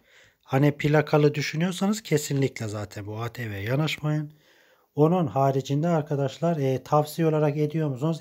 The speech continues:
Etmiyorum. Ancak ben iki yüz cc A T V motorların arasında baktığım zaman fiyatı biraz uygun düşürmüş. Bakın yirmi bine var, on sekiz bine görmüştüm aynı, e, motorun sıfırı.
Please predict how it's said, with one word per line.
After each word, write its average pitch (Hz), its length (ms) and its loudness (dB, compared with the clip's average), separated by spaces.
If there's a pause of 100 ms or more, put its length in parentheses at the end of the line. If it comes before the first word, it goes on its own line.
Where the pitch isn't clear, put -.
Etmiyorum. 135 600 -2
Ancak 151 380 -2
ben 151 260 2 (400)
iki 139 240 0
yüz - 180 2
cc 131 220 2
A 135 180 4
T 143 200 2
V 135 180 2
motorların 127 460 0
arasında 131 640 0 (320)
baktığım 143 380 2
zaman 131 360 0
fiyatı 143 480 0
biraz 139 240 4
uygun 135 360 2
düşürmüş. 160 640 0
Bakın 131 320 2 (420)
yirmi 139 340 6
bine 139 280 4
var, 139 260 4
on 120 160 2
sekiz 127 420 -2
bine 139 200 2
görmüştüm 139 760 2
aynı, 123 280 2
e, 110 560 -6
motorun 110 400 -8
sıfırı. 127 560 -2